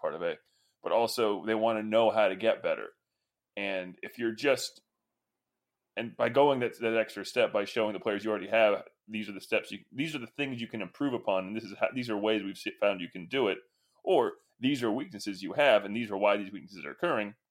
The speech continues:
uh, or th-, or these are your weaknesses, there's nothing you can do about this, but here's how we can maximize, you know, both you and,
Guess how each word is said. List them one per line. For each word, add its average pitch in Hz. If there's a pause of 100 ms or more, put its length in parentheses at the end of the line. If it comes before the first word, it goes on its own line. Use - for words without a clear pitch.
(1300)
uh, 98 (120)
or 110
th-, 110
or 123 (600)
these 139
are 131
your 123
weaknesses, 107
there's 101
nothing 113
you 107
can 101
do 123
about 92
this, 76 (500)
but 107
here's 127
how 117
we 110
can 101
maximize, 104 (800)
you -
know, 95
both 98
you 101
and, 92